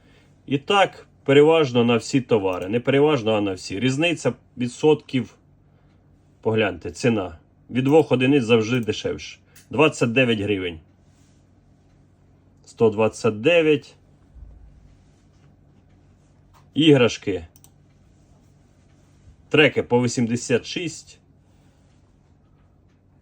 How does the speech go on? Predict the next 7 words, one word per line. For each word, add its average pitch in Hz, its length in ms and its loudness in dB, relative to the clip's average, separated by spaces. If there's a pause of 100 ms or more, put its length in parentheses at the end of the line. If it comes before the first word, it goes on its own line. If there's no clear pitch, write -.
(640)
От 156 200 0
чому 135 300 4
я 127 160 4
вибираю 123 640 2
завжди. 101 600 -4
Он 101 140 -10
спецовниця. 110 800 -2